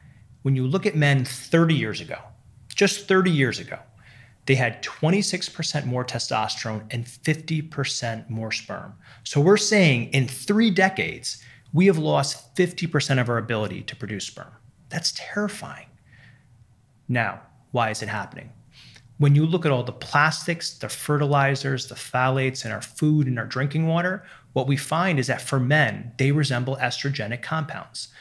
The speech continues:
And those estrogenic compounds, they tell the hormone regulating centers in our brain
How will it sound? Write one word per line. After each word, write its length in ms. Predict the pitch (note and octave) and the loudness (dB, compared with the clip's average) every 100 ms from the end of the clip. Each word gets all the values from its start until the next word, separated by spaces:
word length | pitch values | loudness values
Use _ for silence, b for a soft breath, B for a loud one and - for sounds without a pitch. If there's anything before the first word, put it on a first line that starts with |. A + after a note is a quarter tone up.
| B B C#3 | B B 2
And 240 | C#3 B2 | 2 4
those 320 | D3+ F3+ F3+ | 6 6 4
estrogenic 480 | E3+ - C#3 C3 B2+ | 2 0 0 0 0
compounds, 640 | - C#3 C#3 A#2 G#2 G#2 | 2 2 2 -2 -4 -2
they 120 | C#3+ | -2
tell 260 | C#3+ - C3+ | 0 0 0
the 160 | A#2+ G#2 | 0 -4
hormone 540 | - D3 D#3+ D3+ B2+ | -2 0 4 2 2
regulating 420 | A#2+ A#2+ A#2+ A2 | 0 0 0 -2
centers 340 | G#2+ A2+ A2+ A2 | -2 -4 -4 -4
in 60 | |
our 140 | A2+ A2 | -4 -4
brain 460 | A2+ A#2 D#3 F#3 | -4 -2 -2 -4